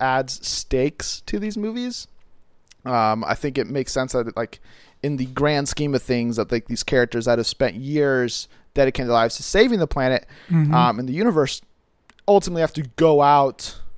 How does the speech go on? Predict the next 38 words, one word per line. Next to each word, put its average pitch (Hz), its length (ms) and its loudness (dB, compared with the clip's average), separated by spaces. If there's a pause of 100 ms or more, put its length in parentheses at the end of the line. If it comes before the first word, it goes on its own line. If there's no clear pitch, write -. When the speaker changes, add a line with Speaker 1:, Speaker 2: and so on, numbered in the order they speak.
(380)
Speaker 1:
doing 139 640 2
what 131 380 0
they've 113 260 -2 (320)
become 123 400 -6
known 117 220 -2
for 104 160 -8
doing. 113 480 2 (580)
But - 80 -2
at - 60 0
the - 80 2
same 190 240 2
time, 147 360 2
like, 117 300 0 (1400)
I 147 80 0
may 165 160 2
be, 165 140 6
like, 135 160 4
jumping 151 360 0
a 98 60 -4
little 165 240 2
bit 185 160 4
ahead 180 240 4
of 170 80 2
what 151 140 2
we 143 80 -2
talked 151 180 4
about 135 140 -4
before, 165 260 4
but 143 140 -2
I - 20 -14
feel 160 220 0
like 143 100 -4
it - 160 -4 (400)
fits - 260 0
in 139 200 -4
well 127 220 2
now. 135 580 -2 (260)
Um, 113 640 2